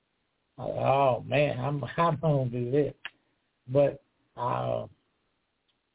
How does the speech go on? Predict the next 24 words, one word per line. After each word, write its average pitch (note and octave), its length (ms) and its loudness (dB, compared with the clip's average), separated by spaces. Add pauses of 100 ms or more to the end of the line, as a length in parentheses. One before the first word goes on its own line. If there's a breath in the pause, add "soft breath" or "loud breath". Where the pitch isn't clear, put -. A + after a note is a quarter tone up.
(1200)
I C#3 60 2
did F#3 400 0
and D3 200 -6
did, D#3+ 300 0 (120)
did D3+ 160 0
okay. F3 560 2
I C3+ 40 -6
mean, C3 260 -8 (120)
I B2 180 -8
was, D3 300 -6
I C3 80 0
wasn't D#3+ 260 2
ready D#3 200 0
for C3+ 60 -6
the C3 60 -4
race D#3+ 220 2
to - 60 -20
be D3+ 180 0
over D#3 180 2
with. C3 220 -2
It C#3 260 -6 (760)
was, A#2 280 0
um, - 100 -10 (460)
we C3+ 140 -4